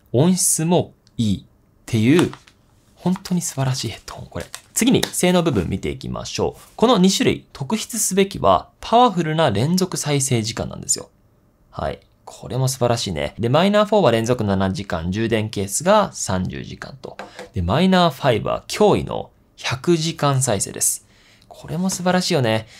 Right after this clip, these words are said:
えー、まあ、前作でも、まあ、それぞれね、二十五時間、八十時間と、まあ、十分ね、連続再生時間あったんだけれども、やっぱりね、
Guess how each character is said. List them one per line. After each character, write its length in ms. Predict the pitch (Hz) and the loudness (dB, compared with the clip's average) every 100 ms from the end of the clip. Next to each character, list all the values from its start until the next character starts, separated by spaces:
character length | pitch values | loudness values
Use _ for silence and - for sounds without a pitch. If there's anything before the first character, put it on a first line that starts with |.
| - - | -18 -4
え 480 | 113 113 107 107 107 | 0 2 4 4 4
ー、 40 | |
ま 100 | 117 | 4
あ、 40 | |
前 160 | 120 226 | 4 4
作 340 | 196 127 95 - | 2 0 -2 0
で 160 | 120 | 0
も、 380 | 120 131 85 - _ | 2 4 2 -2 _
ま 80 | 110 | -4
あ、 20 | |
そ 120 | 113 | 2
れ 80 | 147 | 4
ぞ 100 | 131 | 4
れ 60 | 78 | 2
ね、 120 | 69 | -4
二 120 | 92 107 | -4 -2
十 180 | 95 82 | -2 -4
五 100 | 85 | -6
時 120 | - | -6
間、 140 | 85 | -8
八 220 | 71 - 104 | -6 -6 -4
十 100 | 101 | -4
時 120 | 104 | -6
間 200 | 76 65 | -8 -8
と、 340 | - 82 - _ | -4 -4 -4 _
ま 80 | 117 | -4
あ、 40 | |
十 300 | 110 131 214 | -2 0 0
分 200 | 233 233 | 2 2
ね、 100 | 120 | 2
連 180 | 98 127 | 2 2
続 220 | 165 180 | 0 -2
再 200 | - 170 | 0 0
生 180 | 165 165 | 0 -2
時 100 | 165 | -2
間 260 | - 95 - | -2 -2 -2
あ 60 | |
っ 100 | - | -4
た 140 | - 139 | -2 -4
ん 60 | |
だ 100 | 95 | -4
け 100 | - | -6
れ 60 | 87 | -8
ど 100 | - | -6
も、 300 | 85 104 92 - - | 0 0 0 -4 -4
や 120 | 117 | 0
っ 40 | |
ぱ 80 | 143 | 0
り 100 | 98 | 0
ね、 220 | 82 - | -2 -8